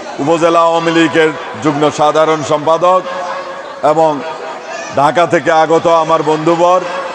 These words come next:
আওয়ামী লীগ নেতা জনাব হারুন আর রশিদ, আমার পাশে আ-, আছে হাইমচর উপজেলা স্বর্ণকার সমিতির সম্মানিত সভাপতি রিপন দাদা, এবং দুর্গাপুর হাই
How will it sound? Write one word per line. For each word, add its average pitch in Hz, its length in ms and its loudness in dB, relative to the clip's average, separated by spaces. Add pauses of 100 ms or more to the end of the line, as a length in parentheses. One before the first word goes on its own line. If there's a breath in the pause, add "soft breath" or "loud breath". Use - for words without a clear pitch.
(640)
আওয়ামী 151 300 2
লীগ 160 200 2
নেতা 156 260 2
জনাব 151 320 4
হারুন 151 340 0
আর 151 140 2
রশিদ, 175 400 2 (960)
আমার 151 200 2 (100)
পাশে 151 280 0
আ-, 151 240 4 (140)
আছে 151 220 0 (420)
হাইমচর 147 440 0
উপজেলা 147 400 2 (120)
স্বর্ণকার 139 540 0 (920)
সমিতির 175 540 2 (480)
সম্মানিত 170 400 0 (140)
সভাপতি 175 560 2 (420)
রিপন 160 340 2 (880)
দাদা, 165 300 4 (920)
এবং 160 200 2 (960)
দুর্গাপুর 160 520 2
হাই 156 100 4